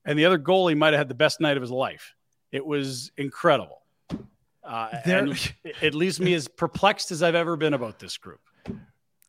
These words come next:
Speaker 2: Welcome to Afterburner. Flames fall in overtime to the Boston Bruins by a score of four to three. If we'd have told you that coming into the game, you'd probably take it.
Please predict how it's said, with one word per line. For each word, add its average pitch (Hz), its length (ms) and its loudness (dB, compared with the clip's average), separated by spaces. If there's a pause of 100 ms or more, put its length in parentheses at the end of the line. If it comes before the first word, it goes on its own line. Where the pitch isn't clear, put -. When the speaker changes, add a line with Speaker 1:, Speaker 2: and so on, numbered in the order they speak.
(160)
Speaker 2:
Welcome 285 340 0
to 226 60 4
Afterburner. 196 640 2
Flames 190 400 0
fall 175 440 0
in 156 460 -2
overtime 147 960 -4
to 127 100 -8
the 131 100 -6
Boston 139 420 -2
Bruins 135 380 -4
by 127 160 -4
a 131 80 -4
score 135 280 -4
of 123 60 -10
four 143 200 -6
to 123 60 -6
three. 135 300 -6
If 127 80 -10
we'd 135 100 -4
have 131 80 -4
told 185 220 -4
you 165 60 0
that 156 140 0
coming 147 280 -2
into 143 180 -2
the 135 120 -6
game, 135 340 -2
you'd 135 160 -4
probably 170 340 -2
take 143 380 -4
it. 165 100 -2